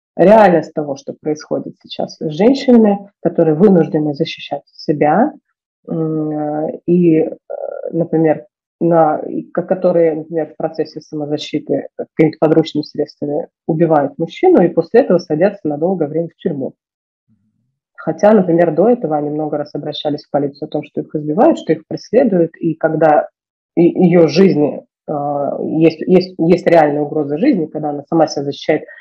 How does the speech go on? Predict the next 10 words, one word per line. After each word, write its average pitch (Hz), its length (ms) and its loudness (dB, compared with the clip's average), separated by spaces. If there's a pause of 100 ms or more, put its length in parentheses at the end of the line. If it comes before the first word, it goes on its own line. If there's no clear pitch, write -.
(100)
иначе 170 380 4
убьют 156 380 -2
ее, 233 320 0 (420)
ее 185 240 4
же 220 120 2
после - 260 -4
этого 170 160 -4
сажают 147 320 -6
в - 80 -20
тюрьму. 135 300 -4